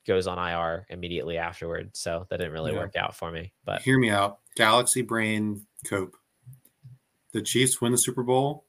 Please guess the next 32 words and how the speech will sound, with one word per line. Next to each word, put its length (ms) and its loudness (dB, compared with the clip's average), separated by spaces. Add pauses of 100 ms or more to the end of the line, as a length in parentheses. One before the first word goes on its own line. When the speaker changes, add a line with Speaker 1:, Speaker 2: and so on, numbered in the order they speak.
(600)
Speaker 2:
Travis 340 2
Kelce 360 2
Speaker 1:
<laughs> 0 -
Speaker 2:
retires 480 2
with 100 0
a 60 2
ring 420 0 (540)
and 120 0
they 100 6
trade 280 4
for 80 -10
Kyle 260 4
Pitts. 440 -4 (880)
What, 220 -2
what 160 4
happens 360 2
then? 220 -6 (340)
You 60 4
Speaker 1:
I 60 10
Speaker 2:
know, 60 8
Speaker 1:
mean, 180 6
Speaker 2:
Kyle, 200 2 (160)
Kyle 160 -4
Pitts 200 4
tight 160 4
end 120 2
one 140 0
for 100 -4
the 60 0
next 200 -4
ten 120 -2
years? 400 -2